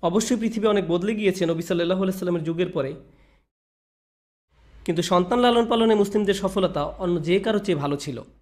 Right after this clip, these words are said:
আলহামদুলিল্লাহ, বর্তমান সময়ের আগ পর্যন্ত। আজকের দুনিয়া এতটা আকস্মিকভাবে বদলে যাচ্ছে যে এটা শুধু সরকার কিভাবে পরিচালিত হবে তাতে প্রভাব রাখছে না, এটা আমাদের অর্থনীতিতে প্রভাব রাখছে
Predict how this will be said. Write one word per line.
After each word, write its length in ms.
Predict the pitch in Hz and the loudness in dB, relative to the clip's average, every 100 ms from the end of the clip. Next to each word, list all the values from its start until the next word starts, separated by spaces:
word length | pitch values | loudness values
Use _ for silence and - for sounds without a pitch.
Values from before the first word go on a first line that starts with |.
| _ _ _ - | _ _ _ -12
আলহামদুলিল্লাহ, 680 | 147 - 202 151 131 78 135 - _ _ _ _ _ _ _ _ _ _ - | -8 -2 -2 -2 -4 -10 -14 -20 _ _ _ _ _ _ _ _ _ _ -6
বর্তমান 320 | 160 160 196 | -4 0 2
সময়ের 320 | 190 190 160 147 | 2 2 0 -2
আগ 80 | - | -4
পর্যন্ত। 400 | 160 147 123 110 - - _ _ _ _ _ _ - - - | -6 -6 -8 -10 -18 -20 _ _ _ _ _ _ -20 -18 -6
আজকের 300 | 170 214 185 | 0 2 4
দুনিয়া 260 | 202 240 | 6 6
এতটা 240 | 240 214 214 | 4 4 4
আকস্মিকভাবে 580 | 196 226 254 214 233 190 | 2 -2 -4 -2 2 2
বদলে 300 | 170 175 208 | 2 2 2
যাচ্ছে 280 | 202 - | 0 -2
যে 180 | 156 139 - - _ _ _ _ _ _ - - _ _ _ _ _ _ _ _ _ _ | -6 -6 -8 -16 _ _ _ _ _ _ -20 -20 _ _ _ _ _ _ _ _ _ _
এটা 160 | 185 220 | 2 2
শুধু 200 | 226 208 | 4 2
সরকার 420 | - 185 185 240 | 4 2 4 0
কিভাবে 260 | 233 226 208 | 4 4 4
পরিচালিত 460 | 202 190 196 185 | 4 2 0 0
হবে 180 | 180 165 | 0 0
তাতে 300 | 170 156 220 | 0 0 0
প্রভাব 280 | 202 180 170 | 2 2 0
রাখছে 300 | 147 - 151 | -2 -8 -10
না, 140 | 165 - - - _ _ _ - | -10 -12 -20 -20 _ _ _ -2
এটা 180 | 185 196 | 4 6
আমাদের 220 | 185 175 | 6 6
অর্থনীতিতে 680 | 165 170 - 226 220 208 175 | 6 4 4 4 4 2 -4
প্রভাব 260 | 156 160 | -4 -4
রাখছে 580 | 151 143 - 156 - - | -4 -6 -8 -12 -12 -18